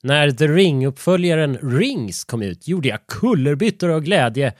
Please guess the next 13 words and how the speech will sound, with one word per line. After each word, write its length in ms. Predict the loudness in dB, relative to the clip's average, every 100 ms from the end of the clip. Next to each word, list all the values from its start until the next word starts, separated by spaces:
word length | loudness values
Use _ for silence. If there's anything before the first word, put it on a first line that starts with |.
| -16
Och 360 | -20 -10 -8
sen 260 | 0 2 2
blev 260 | 0 0 2
jag, 200 | 2 4
vadå? 600 | 2 4 2 2 0 -4 _
Just 400 | -8 -6 -6 -8
det, 200 | -10 -10 -12
besviken. 1120 | -6 -4 -6 -6 -4 -4 -6 _ -6 -6 -12 _ _
Varför 680 | -4 4 4 4 -2 -2 -2
lär 400 | 0 -2 -2 -2
jag 220 | -4 -6
mig 240 | -6 -8 -10
aldrig? 1040 | -6 -4 -4 -6 -10 -10 -8 -10 -12 -20